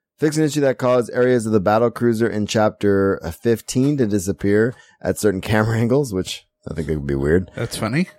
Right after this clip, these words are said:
Speaker 1: And the companion interaction U I is no longer blank after recruiting Rusk. So I didn't account-, encounter that, but that could be a problem.
Speaker 2: You know what's funny? I, I mean, just thinking about, you know, coding bugs and stuff like
Speaker 1: Yeah.
Speaker 2: that, where,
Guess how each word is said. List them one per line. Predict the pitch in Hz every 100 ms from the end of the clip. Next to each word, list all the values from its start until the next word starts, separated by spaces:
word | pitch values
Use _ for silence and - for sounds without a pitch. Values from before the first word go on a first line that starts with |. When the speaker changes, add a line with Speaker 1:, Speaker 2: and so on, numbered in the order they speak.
| _
Speaker 1:
And | 117 120 120 120 120 -
the | 113
companion | 123 147 180 160
interaction | 147 139 135 131
U | 127
I | 123 120
is | 104
no | 117
longer | 117 120 117 110
blank | 95 95 123 135 92 87
after | 101 -
recruiting | 104 - 107 110 107
Rusk. | 98 76 - -
So | - 98 95 - _ _ _ _ _ -
I | 87
didn't | 113 107
account-, | 90 101 117 -
encounter | 92 92 110 120 78
that, | 85 78
but | 73
that | 98
could | 78
be | 69
a | -
problem. | 62 78 87 - - -
Speaker 2:
You | 185
know | 285
what's | 285
funny? | - 123 127 120 131
I, | 131 147
I |
mean, | 143
just | 143 147 - _ _
thinking | 160 143
about, | 131 117 107 _ _ -
you | 127
know, | 117 120 127 _ _ _ _ _ -
coding | 147 139 127
bugs | 123 120 120
and | 120
stuff | - 123
like | 123
Speaker 1:
Yeah. | 92
Speaker 2:
that, | 123
where, | 120 120